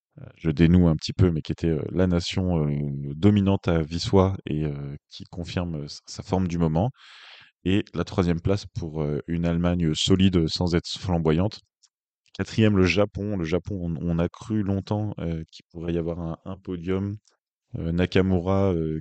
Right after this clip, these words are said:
qui a du mal à passer les qualifications, a fait une compétition correcte. Euh, Nikaido était très, très fort.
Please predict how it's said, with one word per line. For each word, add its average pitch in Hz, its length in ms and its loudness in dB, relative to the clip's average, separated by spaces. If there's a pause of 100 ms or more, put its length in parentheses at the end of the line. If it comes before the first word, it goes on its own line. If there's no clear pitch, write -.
(100)
qui - 200 -6
a 78 140 2 (340)
du 90 140 -10
mal 98 200 6
à 92 60 4
passer 90 300 -2
les 87 120 2
qualifications, 90 680 -2
a - 20 -4
fait - 140 -4
une 80 100 -2 (400)
compétition 82 480 0
correcte. 90 560 -2 (720)
Euh, 76 80 -2
Nikaido 87 640 2
était 80 260 -2
très, - 240 -2
très - 200 -2
fort. 87 460 2